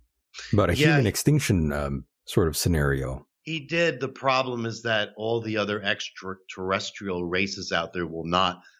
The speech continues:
Speaker 2: allow human beings to ever leave this planet and go anywhere because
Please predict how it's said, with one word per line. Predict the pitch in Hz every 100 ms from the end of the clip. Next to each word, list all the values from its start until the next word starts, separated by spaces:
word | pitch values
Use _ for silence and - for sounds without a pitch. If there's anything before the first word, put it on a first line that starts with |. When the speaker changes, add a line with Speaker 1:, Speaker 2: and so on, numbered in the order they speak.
| _
Speaker 2:
allow | 85 87 85
human | 82 101 87 82
beings | 78 82 78 76
to | - 82
ever | 82 80
leave | 76 82 73
this | 76
planet | - - 87 87 87
and | 82
go | 76 98 95
anywhere | 85 78 76 76 73
because | 73 73 85 76 -